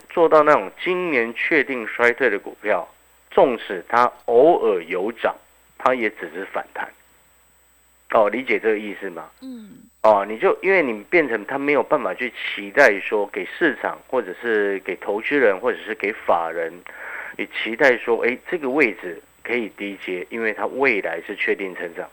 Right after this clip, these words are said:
Speaker 1: 我们会比较有信心下去买。不管是不是，你是不是这样子，
Speaker 2: 是。
Speaker 1: 就连很多的法人，他们心态也会是这样子。
Speaker 2: 嗯。
Speaker 1: 他们要选也不会去选那种确定衰退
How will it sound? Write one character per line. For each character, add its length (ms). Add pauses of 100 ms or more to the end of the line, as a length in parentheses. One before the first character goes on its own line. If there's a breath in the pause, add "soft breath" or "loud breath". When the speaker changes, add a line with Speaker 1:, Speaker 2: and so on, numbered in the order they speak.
Speaker 1:
我 80
们 180
会 160
比 140
较 120
有 180
信 320
心 200
下 160
去 140
买。 180 (1600)
不 80
管 240 (260)
是 80
不 120
是， 100
你 320
是 60
不 80
是 240
这 80
样 180
子， 260
Speaker 2:
是。 260 (220)
Speaker 1:
就 200
连 200 (440)
很 260
多 180
的 120
法 240
人， 200
他 120
们 180
心 220
态 160
也 160
会 160
是 160
这 100
样 120 (120)
子。 120
Speaker 2:
嗯。 360
Speaker 1:
他 60
们 100
要 160
选 180
也 80
不 140
会 80
去 140
选 200
那 80
种 140
确 140
定 180
衰 240
退 180